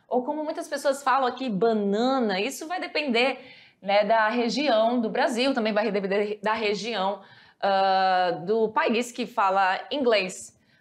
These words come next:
Por exemplo, na Inglaterra, eles têm muito, muita, muita variação de, de sotaque.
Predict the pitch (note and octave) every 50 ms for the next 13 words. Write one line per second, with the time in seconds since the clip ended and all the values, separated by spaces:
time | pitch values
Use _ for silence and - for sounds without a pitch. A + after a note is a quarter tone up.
0 | _ _ _ F3 F#3+ F#3 G3 F3+ - F#3 F#3+ F#3 F3+ F#3 G#3 G#3+ G#3+ - A#3 A3
1 | A3+ A#3+ C4 D4 D4+ D#4 E4+ F4 D#4 D4 C#4+ - C#4+ C4 C4 A#3+ A3+ A3+ A3 G#3+
2 | G#3+ A3 A#3 B3+ C4+ C#4 C#4+ D4 D4 C#4 C4+ C#4+ C4+ B3 B3 A#3+ A#3+ B3 B3 B3+
3 | A#3+ A3+ A#3+ A#3+ B3 A3 A3+ A3+ A3 A3 A3 - - A3 G#3+ A3 A#3 G3 G#3 A#3
4 | A3+ F#3 F#3 G#3+ - D4+ D#4 D4+ - A#3 A3+ A#3 A3+ -